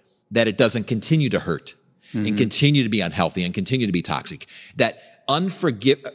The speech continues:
Speaker 1: unforgiveness is like drinking poison and expecting the other person to get sick.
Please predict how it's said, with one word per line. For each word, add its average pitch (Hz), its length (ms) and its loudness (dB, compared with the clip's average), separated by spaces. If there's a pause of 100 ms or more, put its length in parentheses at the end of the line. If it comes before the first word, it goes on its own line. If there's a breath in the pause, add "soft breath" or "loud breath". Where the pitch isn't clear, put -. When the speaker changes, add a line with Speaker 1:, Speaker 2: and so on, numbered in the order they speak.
(120)
Speaker 1:
unforgiveness 127 1120 -2 (800)
is 127 140 2
like 120 280 -2
drinking 143 520 -2
poison - 720 -4 (680)
and 113 100 -2
expecting 113 420 2
the 101 120 -2
other 123 240 0
person 95 580 0 (640)
to - 80 0
get 85 180 0
sick. - 420 -2